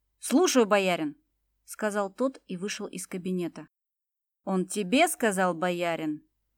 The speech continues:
по-немецки осторожно спросил генерал. «Мне», сказал я. «И ты настоящий боярин?» удивился немец. «Настоящий», ответил я сдержанно.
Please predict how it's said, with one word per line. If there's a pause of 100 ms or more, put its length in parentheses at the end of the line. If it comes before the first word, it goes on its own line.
(280)
по-немецки
осторожно
спросил
генерал. (640)
«Мне», (260)
сказал
я. (720)
«И
ты
настоящий
боярин?» (540)
удивился
немец. (720)
«Настоящий», (440)
ответил
я
сдержанно.